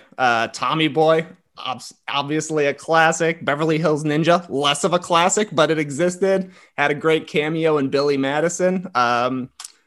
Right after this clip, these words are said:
but, you know, now as an adult and having twenty-five more years of Chris Rock and the content he's put out, I would go Chris Rock ultimately. But if you asked me twenty years ago, I'm going Farley.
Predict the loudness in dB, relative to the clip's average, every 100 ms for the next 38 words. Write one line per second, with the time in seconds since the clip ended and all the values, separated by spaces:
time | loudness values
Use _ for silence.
0 | _ 0 2 2 0 -2 0 0 0 -2
1 | -6 -8 -6 -4 -4 -8 -6 -6 -4 -4
2 | -6 -8 -12 _ _ _ _ _ _ _
3 | _ -8 -4 -4 0 2 2 0 0 0
4 | -2 -4 -6 -4 -4 -2 -2 -2 -2 -4
5 | -4 -6 -8 -4 -4 -2 -2 -2 0 2
6 | 4 4 0 -6 0 2 4 6 6 6
7 | 2 2 0 0 0 0 4 4 6 4
8 | 4 4 2 6 6 8 6 4 4 4
9 | 2 -2 -2 0 -2 -2 0 -2 -4 _
10 | -8 -2 0 0 2 4 4 0 -4